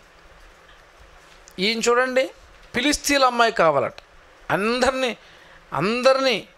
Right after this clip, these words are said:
కూడా ఈయన చూసి అందరిలో ఎవరో ఒకరిని చేసుకోవచ్చు, కానీ ఆమె కావాలట అంటున్నాడు కదా కింద. అని అతన్ని అడిగిరి.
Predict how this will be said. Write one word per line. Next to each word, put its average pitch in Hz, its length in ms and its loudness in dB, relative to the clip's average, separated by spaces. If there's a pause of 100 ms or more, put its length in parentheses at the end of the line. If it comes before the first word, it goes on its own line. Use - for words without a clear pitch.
(720)
కూడా 196 460 4 (340)
ఈయన 190 180 2 (120)
చూసి 214 440 0
అందరిలో 214 420 2
ఎవరో 202 160 4
ఒకరిని 214 200 -4
చేసుకోవచ్చు, 185 580 -2 (2250)
కానీ 220 180 2
ఆమె 226 360 2
కావాలట 226 520 0 (180)
అంటున్నాడు 208 360 -2
కదా 233 160 2
కింద. 226 240 -4 (4000)
అని 202 160 4
అతన్ని 233 360 2
అడిగిరి. 208 460 0